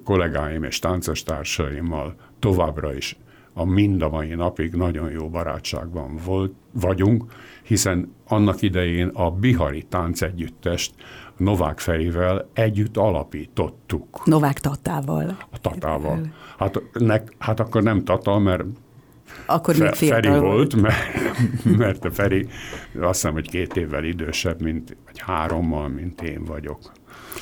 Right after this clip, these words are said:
Speaker 2: Amikor ezerkilencszázötvennyolcban a rádióújsághoz kerültél, voltak elvárások olyan értelemben, hogy hogyan nézhet ki valaki, és kizárólag úgy nézhet ki a képen?
Speaker 1: Voltak bizonyos elvárások,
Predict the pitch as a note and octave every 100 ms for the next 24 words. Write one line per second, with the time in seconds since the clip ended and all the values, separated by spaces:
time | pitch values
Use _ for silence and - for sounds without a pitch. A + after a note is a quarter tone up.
0 | - - - - - - E3+ E3 E3+ G3+
1 | G#3+ E3 D3+ D3+ D3 D#3 C#3+ C3+ C3+ C3+
2 | C#3+ C#3+ C#3 C3 B2+ - - D3+ C#3+ C#3+
3 | D3 C#3+ C#3 - C3+ - C3+ - - -
4 | - - C#2 - - - F3 D3+ E3 D#3+
5 | D3+ - C#3 C3 C3 D3+ A3+ B3 - B2+
6 | D3 D3 C#3 C3+ - D3+ C#3 C#3+ C#3+ C#3+
7 | C3+ C3+ - D#3 D3+ D3+ C#3 C#3 - C#3
8 | C3 - C3+ C#3 C#3 - D3 C3 D3 C#3
9 | C#3+ D3+ D3 C3+ C3 A#2+ A#2+ - B2 -
10 | - B2+ B2 G3 G#3+ C#3+ A#2 C3 - A2+
11 | G2+ F#2+ F2 F2 G#2 F#2+ G2 B2+ C3 B2
12 | E2+ E2 E2+ E2 D2+ D2 D2 D#2 D2 D2+
13 | C#2 C2+ B1 - E2 F#2 -